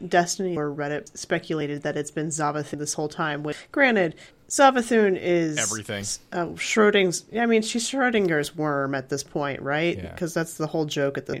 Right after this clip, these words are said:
Speaker 1: But
Speaker 3: Well, it's just when, when, when the, the trailers for Shadowkeep came out and there were five a-, uh, as-, ap-,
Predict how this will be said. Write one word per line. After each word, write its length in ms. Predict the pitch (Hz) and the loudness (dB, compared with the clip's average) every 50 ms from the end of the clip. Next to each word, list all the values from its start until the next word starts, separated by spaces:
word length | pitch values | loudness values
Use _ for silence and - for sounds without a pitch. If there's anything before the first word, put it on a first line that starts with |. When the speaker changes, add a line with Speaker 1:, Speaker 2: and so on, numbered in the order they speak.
| - 156 | -8 -6
Speaker 1:
But 380 | - 156 151 147 143 - - - _ - - - - - - 127 | -4 0 0 0 0 -2 -4 -8 _ -20 -18 -16 -14 -10 -4 -2
Speaker 3:
Well, 180 | 127 127 120 - - - - - | 0 0 0 -2 -6 -16 -6 -2
it's 200 | 151 151 143 - | 0 0 0 0
just 320 | 151 139 - - - - _ _ - | -2 -4 -4 -8 -12 -18 _ _ 0
when, 440 | 151 147 139 131 127 127 127 120 - | 4 6 6 8 8 6 4 2 2
when, 380 | - 139 135 131 131 127 123 - - | 4 6 6 8 8 6 4 2 2
when 220 | 127 131 127 123 123 | 2 4 4 6 6
the, 400 | 120 120 117 113 110 110 - - | 6 6 6 4 2 0 -2 -2
the 140 | 113 120 117 | 0 0 0
trailers 500 | 110 - - 123 117 123 135 147 151 151 | 0 0 2 2 4 6 6 6 4 4
for 140 | - - 156 | 2 -2 0
Shadowkeep 440 | - - 107 107 107 - 117 110 - | 2 2 2 2 0 0 -2 -4 -2
came 200 | - 110 107 98 | -2 -2 -2 0
out 200 | 90 92 82 69 | -2 -2 -4 -4
and 120 | 101 101 | -4 -2
there 80 | 98 92 | -2 -2
were 100 | 92 92 | -4 -6
five 560 | - - 117 104 104 107 107 110 101 98 - _ _ _ _ - | -4 0 0 2 2 2 0 0 -2 -6 -12 _ _ _ _ -6
a-, 220 | 92 92 98 - - - | -4 -4 -4 -6 -8 -8
uh, 320 | - 101 98 95 92 87 - | -8 -6 -4 -4 -4 -4 -6
as-, 240 | - 110 - - - - | -6 -8 -8 -10 -12 -10
ap-, 200 | - 98 98 - | -8 -6 -8 -8